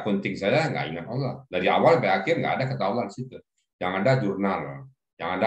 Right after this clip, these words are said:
angka-angka, yang ada debit kredit. Jadi kalau baca Quran,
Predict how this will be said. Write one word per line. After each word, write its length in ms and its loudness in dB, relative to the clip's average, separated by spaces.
angka-angka, 560 -2
yang 240 -4
ada 160 4
debit 320 -2
kredit. 480 -6
Jadi 80 -18
kalau 160 0
baca 160 -4
Quran, 260 -2